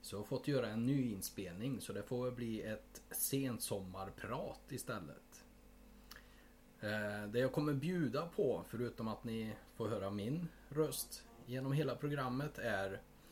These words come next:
en ganska häpnadsväckande naken resa från min födsel till just det här ögonblicket. Eh, innan vi kör igång så vill jag bara nämna att det kommer vara musik som det är även i vanliga sommarprat,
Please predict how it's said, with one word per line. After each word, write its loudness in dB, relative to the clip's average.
en -4
ganska -2
häpnadsväckande -2
naken 2
resa 0
från 0
min 2
födsel 4
till -2
just -2
det 4
här 0
ögonblicket. -2
Eh, 2
innan 4
vi 4
kör 4
igång 0
så -4
vill 0
jag 2
bara 2
nämna 0
att -10
det -8
kommer -8
vara 4
musik 4
som 0
det 2
är 6
även 0
i 2
vanliga 2
sommarprat, 0